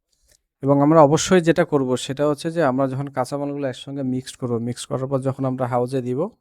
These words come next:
অবশ্যই উপর দিয়ে বস্তার চট, পাটের বস্তার চট অথবা সিমেন্টের বস্তার চট দিয়ে ঢেকে দিব।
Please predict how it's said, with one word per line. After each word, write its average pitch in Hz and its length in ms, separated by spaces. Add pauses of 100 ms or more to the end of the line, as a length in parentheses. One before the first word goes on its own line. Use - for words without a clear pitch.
(460)
অবশ্যই 143 360
উপর 151 240
দিয়ে 143 220
বস্তার 139 380
চট, 131 400 (520)
পাটের 127 240
বস্তার 135 300
চট 147 280
অথবা 147 220
সিমেন্টের 139 400
বস্তার 135 280
চট 131 200
দিয়ে 139 220
ঢেকে 127 220
দিব। 113 260